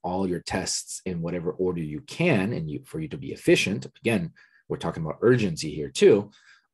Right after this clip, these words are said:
all the lab sections become available to you. So that means every lab section, every single lab time, morning, afternoon, and evening, Monday, Tuesday, Wednesday, Thursday. And we typically also offer, uh,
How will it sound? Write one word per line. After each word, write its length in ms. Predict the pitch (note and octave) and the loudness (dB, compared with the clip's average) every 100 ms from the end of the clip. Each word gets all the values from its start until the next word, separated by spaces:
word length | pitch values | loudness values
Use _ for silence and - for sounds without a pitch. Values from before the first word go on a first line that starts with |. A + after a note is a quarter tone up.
| - | -8
all 400 | B2 D#3 E3+ E3+ | 0 4 6 8
the 100 | C#3 | 8
lab 260 | B2 G#2 | 8 6
sections 460 | F2+ G#2+ F#2 F#2 E2 | 2 0 -2 -4 -4
become 300 | D#2+ - D#2 | -6 -6 -8
available 420 | D2+ D2+ D2 B1+ | -6 -6 -6 -8
to 160 | - D#2 | -10 -8
you. 180 | F2 - _ - - | -8 -10 _ -20 -20
So 140 | - F#2 | -6 -2
that 100 | F2 | -2
means 280 | F#2 E2 - | -2 -6 -4
every 340 | G2+ A#2 A#2+ B2+ | 2 4 6 6
lab 240 | A2 G#2+ | 6 2
section, 480 | - F2 - F2+ F2 | 0 -2 -2 -6 -6
every 260 | F2+ F#2 G2 | -6 -2 -2
single 260 | - F2+ | -2 -4
lab 260 | F2 E2 D#2+ | -4 -4 -6
time, 380 | G#2+ G2+ G2+ F2+ | -2 0 0 0
morning, 300 | G2 G2 E2+ | -2 -2 -4
afternoon, 420 | D#2+ F2 E2+ D#2+ | -8 -8 -6 -6
and 100 | D#2 - | -8 -2
evening, 440 | A#2+ G#2+ A2 G2 | 0 2 2 2
Monday, 240 | F2+ F2+ | -2 -4
Tuesday, 280 | E2+ F#2 F2 | -4 -4 -6
Wednesday, 300 | E2 E2 D#2+ - | -6 -8 -8 4
Thursday. 500 | A#2+ A2 A2 A2 A2 _ _ _ _ | 6 6 6 4 0 _ _ _ _
And 260 | G#2+ A2+ G#2 | 0 4 4
we 200 | F2+ - | 2 0
typically 800 | - - C#3 C#3 C3+ B2+ G#2+ G2 | -6 2 4 6 4 4 4 4
also 380 | F#2+ F#2 - F2+ | 2 -2 0 -2
offer, 520 | F2+ F2 - E2 - | -2 -6 -4 -4 -4
uh, 240 | D#2+ D2 | -6 -8